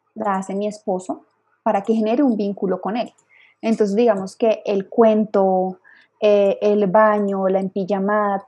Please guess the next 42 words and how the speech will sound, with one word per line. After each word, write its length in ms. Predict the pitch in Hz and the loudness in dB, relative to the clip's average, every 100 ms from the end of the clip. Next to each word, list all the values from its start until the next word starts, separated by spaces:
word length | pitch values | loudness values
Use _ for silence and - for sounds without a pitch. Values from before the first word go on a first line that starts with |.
| - | -2
la 340 | 226 208 196 | -2 0 0
hace 180 | 214 269 | 0 0
mi 80 | 277 | -2
esposo 460 | 277 254 247 294 - | 0 -2 -2 -4 0
y 120 | 247 | 2
ella 180 | 226 214 | 4 4
ya, 160 | 226 - | 2 -2
por 100 | - | -4
ejemplo, 160 | 233 214 | -2 -2
nosotros 260 | 226 247 262 | -4 -2 -2
la 80 | |
fui 100 | 262 | 2
a 40 | 254 | 2
bañar 280 | 247 247 233 | 2 0 0
yo 180 | 226 214 | -2 0
porque 180 | 254 | 0
mi 60 | 240 | 0
esposo 380 | 233 202 - - _ | -4 -12 -14 -16 _
se 120 | 240 | -6
fue 120 | 226 214 | -2 -2
a 40 | |
bajar 200 | 180 208 | 0 -2
al 120 | 208 | 0
perro 420 | 220 208 254 - - _ _ _ | 0 0 0 -6 -10 _ _ _
y 80 | 233 | 0
me 60 | |
volteé 200 | 233 214 | 0 -2
y 40 | 220 | -6
me 60 | |
decía, 160 | 233 240 | -6 -4
"No, 640 | 220 180 180 285 320 - - | -4 -4 -4 -2 -4 -8 -2
papá", 800 | 190 196 170 240 370 277 - 175 - _ _ _ _ _ _ _ _ _ | -2 -2 -6 -6 -4 -6 -8 -14 -20 _ _ _ _ _ _ _ _ _
porque 200 | 254 254 | 0 2
ella 120 | 226 | 2
sabe 220 | 226 269 294 | 2 -2 -4
que 80 | |
ese 120 | 311 311 | 0 2
momento 380 | 311 247 233 | 4 2 -2
es 120 | 254 - | -6 -4
con 180 | 302 311 | -4 -4
su 140 | 311 | -4
papá 260 | - - | -6 -6